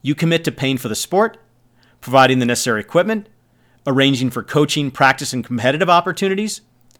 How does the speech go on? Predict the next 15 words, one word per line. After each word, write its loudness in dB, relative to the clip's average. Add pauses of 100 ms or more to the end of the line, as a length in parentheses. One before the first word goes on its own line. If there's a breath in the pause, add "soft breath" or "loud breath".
offering 2
logistical 0
support, -4 (200 soft breath)
such -6
as -6
getting 2
them -2
to -2
and -2
from 0
practices -2
and -4
competitions, -6 (600 soft breath)
and 4
importantly, -2